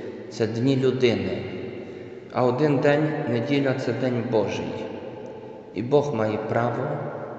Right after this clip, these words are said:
в тоді працювати. Але ж написано в Біблії, що Бог сьомого дня відпочив, тобто зробив все так, як по-людськи, щоб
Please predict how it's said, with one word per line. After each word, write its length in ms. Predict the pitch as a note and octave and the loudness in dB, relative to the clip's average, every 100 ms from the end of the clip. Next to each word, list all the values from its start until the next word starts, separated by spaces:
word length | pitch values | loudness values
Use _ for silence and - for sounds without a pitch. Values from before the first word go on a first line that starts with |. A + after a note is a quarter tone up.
| - | -12
в 20 | - | -8
тоді 240 | A2+ A2+ | -4 -2
працювати. 760 | - A2+ - A2+ A2 G2+ G2+ G2 A2 - - - - - - - | 0 -2 0 -2 0 0 -2 -6 -6 -8 -10 -10 -10 -12 -14 -4
Але 180 | A2+ A2+ | 0 2
ж 100 | A#2 | 2
написано 500 | A2+ B2+ B2 A2+ A2 A2 | 0 2 2 2 0 0
в 40 | |
Біблії, 320 | A#2+ A#2 A2+ A2 | 0 2 0 0
що 180 | - | 0
Бог 280 | G#2+ A2+ A2 | 0 2 0
сьомого 420 | - A2 A2 G#2 | 0 -2 0 0
дня 260 | G#2 G#2+ G2+ G2+ | 0 0 -2 -2
відпочив, 560 | G2+ G2+ G2 - D3 A2 - - - - - - - - | -4 -4 -4 -2 -2 -2 -6 -8 -10 -10 -12 -14 -16 -12
тобто 240 | D3 - | -4 0
зробив 400 | B2 C3 B2+ C3+ | 2 2 4 4
все 280 | B2 - B2 | 2 0 0
так, 300 | A#2+ A#2+ - | 2 0 0
як 300 | A2+ A#2 - | -2 -2 0
по-людськи, 640 | B2+ A#2+ C3+ - - - G2+ - - - | 2 4 4 2 -2 -4 -4 -4 -8 -10
щоб 120 | - | -8